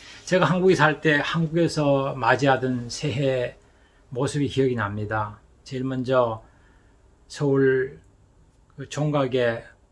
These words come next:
보신각 종소리, 제야 종소리를 울리며 송구영신, 묵은내를 보내고 새해를 맞이하는 것을 기점으로 하여 새해 첫날 기차,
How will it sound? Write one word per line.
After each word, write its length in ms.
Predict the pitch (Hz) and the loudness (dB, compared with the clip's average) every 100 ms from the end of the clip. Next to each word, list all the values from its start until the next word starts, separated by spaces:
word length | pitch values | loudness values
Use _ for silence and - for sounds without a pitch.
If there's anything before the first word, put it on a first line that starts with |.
| _ _ | _ _
보신각 680 | 135 135 - 156 139 - - _ _ _ _ _ _ _ _ _ _ | -6 -6 -2 -2 -2 -6 -10 _ _ _ _ _ _ _ _ _ _
종소리, 580 | - 127 123 123 135 117 | -8 -4 -2 0 0 0
제야 320 | - 131 135 | 2 4 4
종소리를 460 | 131 120 117 127 123 | 2 0 -2 -2 -4
울리며 500 | 120 123 117 113 110 | -4 -4 -4 -4 -6
송구영신, 1200 | 107 - 143 147 143 143 139 127 113 110 123 113 110 - | -10 -6 -4 -2 -2 -2 -2 -2 -6 -8 -8 -10 -12 -14
묵은내를 600 | 127 143 123 120 117 110 | -8 -4 -2 -4 -4 -6
보내고 500 | 127 135 127 127 123 | -8 -8 -8 -12 -12
새해를 360 | - 139 143 | -8 -4 -4
맞이하는 400 | 123 117 117 127 | -2 -2 -4 -8
것을 380 | 120 123 120 113 _ _ _ _ | -10 -12 -12 -14 _ _ _ _
기점으로 480 | - 131 156 131 113 | -14 -8 -6 -6 -6
하여 420 | 104 110 110 107 - _ _ _ _ | -4 -4 -4 -8 -16 _ _ _ _
새해 320 | - - 151 160 | -12 -2 0 0
첫날 680 | - 170 175 165 120 131 - _ _ _ _ _ _ _ _ | -2 -4 0 0 0 -6 -16 _ _ _ _ _ _ _ _
기차, 640 | - - - 139 113 113 | -20 -14 -8 -6 -6 -10